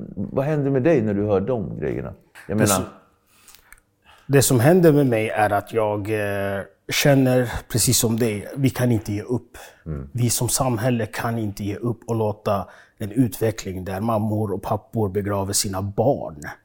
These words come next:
Speaker 1: Mm.
Speaker 2: Vi måste som samhälle, och jag tror att vi måste rikta debatten på rätt f-, på rätt forum.
Speaker 1: Mm.
Speaker 2: Nu handlar mer debatten om utseende,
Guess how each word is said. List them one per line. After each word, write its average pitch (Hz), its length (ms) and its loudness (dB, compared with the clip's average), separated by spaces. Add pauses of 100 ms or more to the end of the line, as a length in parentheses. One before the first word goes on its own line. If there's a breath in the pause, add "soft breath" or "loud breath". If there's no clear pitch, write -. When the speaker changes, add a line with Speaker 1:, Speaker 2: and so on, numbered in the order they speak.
Speaker 1:
Mm. 69 220 -10 (100)
Speaker 2:
Vi 117 160 2
måste 120 720 2 (320)
som 104 180 -10
samhälle, 107 500 -2
och 104 140 -6
jag 117 180 2
tror 117 240 0
att 107 160 -2
vi 110 100 -4
måste 113 360 -2
rikta 104 500 -4 (280 loud breath)
debatten 98 580 -2 (280)
på - 120 0
rätt 104 240 -2
f-, - 440 -8
på 113 120 0
rätt 104 180 -2
forum. 110 540 -2 (220)
Speaker 1:
Mm. 71 120 -10
Speaker 2:
Nu 110 120 -6
handlar 110 340 0
mer 110 180 -2
debatten 107 520 0
om 101 440 -4 (440)
utseende, 110 880 0